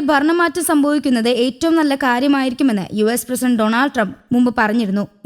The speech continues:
ഇറാനുമേൽ സൈനിക സമ്മർദ്ദം വർദ്ധിപ്പിക്കാനായി മിഡിൽ ഈസ്റ്റിലേക്ക് രണ്ട് വിമാനവാഹിനി കപ്പൽ അയച്ചതിനു പിന്നാലെയാണ് ട്രംപിന്റെ പുതിയ പ്രസ്താവന. ഇറാനിലെ പൗരോഹിത്യ ഭരണകൂടത്തെ അട്ടിമറിക്കണമെന്ന് ട്രംപിന്റെ ഏറ്റവും വ്യക്തമായ ആഹ്വാനമാണ് ഈ പ്രസ്താവന വിലയിരുത്തപ്പെടുന്നത്. അമേരിക്കയുടെ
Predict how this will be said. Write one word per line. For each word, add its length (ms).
ഇറാനുമേൽ 560
സൈനിക 280
സമ്മർദ്ദം 360
വർദ്ധിപ്പിക്കാനായി 720
മിഡിൽ 280
ഈസ്റ്റിലേക്ക് 420
രണ്ട് 260
വിമാനവാഹിനി 760
കപ്പൽ 240
അയച്ചതിനു 440
പിന്നാലെയാണ് 580
ട്രംപിന്റെ 360
പുതിയ 260
പ്രസ്താവന. 440
ഇറാനിലെ 460
പൗരോഹിത്യ 540
ഭരണകൂടത്തെ 580
അട്ടിമറിക്കണമെന്ന് 800
ട്രംപിന്റെ 480
ഏറ്റവും 340
വ്യക്തമായ 400
ആഹ്വാനമാണ് 580
ഈ 40
പ്രസ്താവന 500
വിലയിരുത്തപ്പെടുന്നത്. 760
അമേരിക്കയുടെ 500